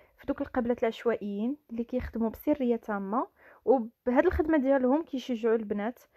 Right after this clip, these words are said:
على الاجهاض، وممكن الله يستر انه تموت شي وحده ما بين يديهم. اذا انا مازال في الانتظار ديال التعاليق ديالكم. اي واحد عنده فكره على الموضوع، سمع تجربه او عايشها،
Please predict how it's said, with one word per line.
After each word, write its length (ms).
على 200
الاجهاض، 520
وممكن 540
الله 140
يستر 680
انه 180
تموت 300
شي 140
وحده 340
ما 180
بين 240
يديهم. 560
اذا 140
انا 220
مازال 280
في 60
الانتظار 380
ديال 180
التعاليق 500
ديالكم. 420
اي 100
واحد 260
عنده 180
فكره 300
على 140
الموضوع، 540
سمع 380
تجربه 480
او 240
عايشها، 720